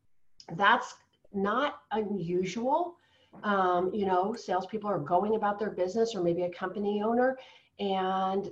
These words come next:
they all of a sudden go, "Oh, this one could be bigger. We're gonna need to do some things differently. Is it worth it to do some things differently?" And they're gonna have to go through that same process.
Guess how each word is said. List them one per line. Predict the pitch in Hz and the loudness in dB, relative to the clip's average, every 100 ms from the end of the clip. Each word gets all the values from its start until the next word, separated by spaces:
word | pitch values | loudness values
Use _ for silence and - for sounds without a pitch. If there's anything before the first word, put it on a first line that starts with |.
| 170 | -8
they | 180 190 202 214 | -4 -2 0 0
all | 190 196 | 0 0
of | |
a | 208 | -2
sudden | - 208 202 | -4 -4 -2
go, | 196 196 190 185 - - | -2 -2 -2 -6 -6 2
"Oh, | 285 254 - - _ _ | 4 4 0 -10 _ _
this | 208 214 | -12 -4
one | 262 | -2
could | 254 262 | -2 -2
be | |
bigger. | 226 226 214 - - - _ _ | 0 0 0 -2 -6 -18 _ _
We're | 185 | -8
gonna | 190 202 | -2 2
need | 214 202 | 2 2
to | 185 | 0
do | 202 | 0
some | 175 196 | -2 -4
things | 190 180 170 | -4 -4 -2
differently. | 180 170 156 160 - - _ - | -4 -4 -6 -8 -10 -16 _ -8
Is | 185 | -4
it | 202 | -2
worth | 190 285 320 | 0 0 2
it | - - | 0 -2
to | - | -6
do | 156 175 | -2 -2
some | - 147 | -4 -8
things | 160 151 | -6 -6
differently?" | - 139 - 147 143 127 _ _ - | -6 -10 -10 -10 -10 -12 _ _ -6
And | 190 | -4
they're | 190 | -2
gonna | 202 | -2
have | 214 214 | -2 -4
to | |
go | 196 196 | -4 -4
through | 190 196 | -4 -4
that | 180 - | -2 -2
same | - 175 170 170 165 - _ _ | -2 0 2 2 -4 -10 _ _
process. | - 175 160 160 147 - - | 0 4 4 4 -4 -8 -12